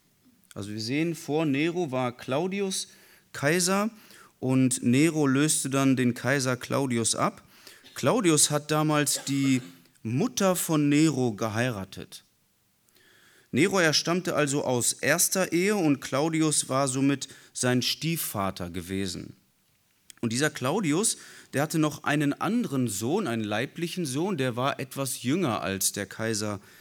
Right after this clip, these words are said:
Nero. Und dieser leibliche Sohn von Claudius, der hat dem Nero natürlich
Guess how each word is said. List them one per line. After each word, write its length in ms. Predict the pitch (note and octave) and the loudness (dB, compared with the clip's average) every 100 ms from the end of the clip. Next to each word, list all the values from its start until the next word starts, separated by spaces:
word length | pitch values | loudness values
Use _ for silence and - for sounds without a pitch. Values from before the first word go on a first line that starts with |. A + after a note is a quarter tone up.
| - - - _ | -20 -20 -20 _
Nero. 680 | - G#2 E3 D3 A2+ D3 A#3 - _ _ _ _ _ _ _ _ _ _ _ _ _ _ _ _ _ _ | -4 0 0 0 0 -2 -2 -6 _ _ _ _ _ _ _ _ _ _ _ _ _ _ _ _ _ _
Und 640 | - B2+ C3+ C3+ C3+ - - - _ _ _ _ _ _ - | 0 2 4 4 2 0 -4 -10 _ _ _ _ _ _ -2
dieser 760 | D#3 D#3 D#3 D3 D3 C#3 - - _ _ _ - | 2 4 4 4 4 2 -2 -12 _ _ _ -8
leibliche 640 | G#2 A2+ G3+ - F#3 D#3 | -2 2 2 2 0 2
Sohn 500 | C3 C#3 E3 F3 F3+ | 2 4 4 4 0
von 420 | F3+ - C3+ B2+ A#2+ | -2 -4 -2 -2 -4
Claudius, 580 | - G#2+ D3+ F#3 F#3 | -4 -2 0 0 -2
der 120 | D3+ A2+ | -2 -4
hat 220 | D#3 D#3 | -4 0
dem 340 | C#3+ C#3 B2+ | 2 4 4
Nero 380 | A2+ C#3+ D#3+ E3 | 2 2 0 0
natürlich 680 | D#3 D#3 D3+ D3+ D3 - | -2 -2 -4 -2 -2 -6